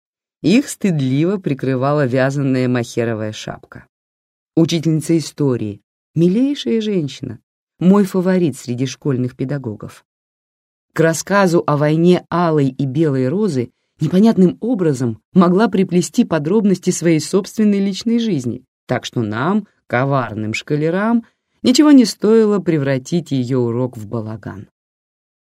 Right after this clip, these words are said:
Возможно, мне не слишком повезло со школой. Сашка говорит, что в её школе учителя ничего так норм. Но если даже мы, я, Натка, наши одноклассники и однокашники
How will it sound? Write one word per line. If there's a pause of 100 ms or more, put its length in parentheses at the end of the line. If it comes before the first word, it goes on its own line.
(260)
Возможно,
мне
не
слишком
повезло
со
школой. (840)
Сашка
говорит, (260)
что
в
её
школе
учителя (420)
ничего
так
норм. (960)
Но
если
даже
мы, (420)
я,
Натка, (100)
наши
одноклассники
и
однокашники